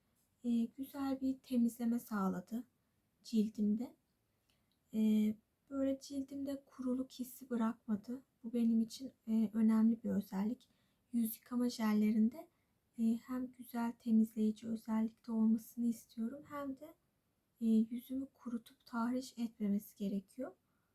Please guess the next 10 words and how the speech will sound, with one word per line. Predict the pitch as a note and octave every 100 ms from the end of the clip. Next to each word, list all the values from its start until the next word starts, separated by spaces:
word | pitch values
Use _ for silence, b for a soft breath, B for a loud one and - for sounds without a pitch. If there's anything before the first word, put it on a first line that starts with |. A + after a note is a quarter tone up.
| _ _
O | C#4+ C#4+
yüzden | D4 - C#4+ C#4 C#4
de, | F4 - _ _ _ _ _ -
e, | A#3+ B3+
bu | B3+ C4
üründen | B3 A#3+ C4 C4+
memnun | A#3+ A3+ A#3 B3+
kaldım | B3+ A#3 A3 A#3 B3 A3+
dediğim | G#3+ - A3 A3+
gibi. | G3 C#4+